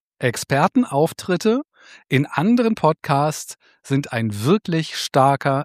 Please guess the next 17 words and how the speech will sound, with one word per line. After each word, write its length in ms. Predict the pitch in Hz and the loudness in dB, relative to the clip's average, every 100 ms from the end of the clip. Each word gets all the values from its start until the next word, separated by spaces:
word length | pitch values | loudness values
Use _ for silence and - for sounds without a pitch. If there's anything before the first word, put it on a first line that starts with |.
| - | -4
Reichweitenhebel. 1040 | 110 127 143 - 90 90 95 87 85 76 - _ | 0 2 2 -4 -10 -8 -8 -8 -10 -12 -16 _
Und 100 | 117 | -2
jetzt 180 | 110 - | 0 0
stellen 200 | - 233 | 2 4
wir 80 | 208 | 4
uns 140 | 180 | 4
mal 100 | 156 | 2
ganz 280 | 131 143 208 | 2 2 2
kurz 260 | - 208 - | 0 0 2
die 100 | 180 | -2
Frage, 420 | - 156 147 151 | 0 2 2 4
warum 220 | 127 131 | 2 0
ist 220 | 202 - | -4 -4
das 120 | 285 - | -6 -6
eigentlich 380 | 98 98 95 | -10 -10 -10
so? 240 | - 98 87 - - - | -10 -10 -12 -16 -20 -2
Also, 200 | 123 | 2